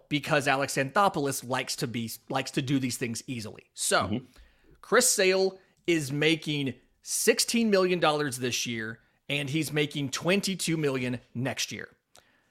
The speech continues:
Speaker 1: Now, because Boston gave us seventeen million,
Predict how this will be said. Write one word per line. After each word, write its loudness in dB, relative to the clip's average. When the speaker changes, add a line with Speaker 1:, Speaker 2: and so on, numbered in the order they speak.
Speaker 1:
Now, -4
because 6
Boston 4
gave 4
us 2
seventeen 0
million, 4